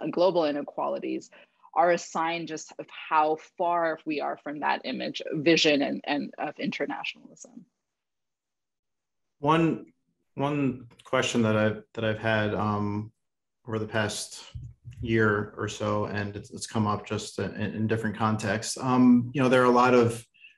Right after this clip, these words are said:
Speaker 2: protest movements. You, you mentioned, uh, uh, several just, just now, but there's something like the, the protest movement in Belarus. Um, that's,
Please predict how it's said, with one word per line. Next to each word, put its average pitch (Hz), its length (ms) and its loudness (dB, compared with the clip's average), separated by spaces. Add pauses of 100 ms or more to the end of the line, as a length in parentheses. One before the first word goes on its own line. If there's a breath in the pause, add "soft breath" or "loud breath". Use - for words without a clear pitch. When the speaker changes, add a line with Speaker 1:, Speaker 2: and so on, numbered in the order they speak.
(100)
Speaker 2:
protest 120 400 2
movements. 113 420 0
You, 107 140 2
you 104 340 -6
mentioned, 113 420 0
uh, 107 200 -2 (180)
uh, 110 80 -6 (140)
several 110 580 -2
just, - 300 -10
just 113 260 -2
now, 110 440 2 (400 loud breath)
but - 120 -16
there's 117 180 2
something 120 220 0
like 110 240 0
the, 110 380 0 (180)
the 110 400 -4 (160)
protest 120 340 0
movement 117 240 2
in 113 80 2
Belarus. 123 960 2
Um, 110 800 2 (220)
that's, 120 260 -10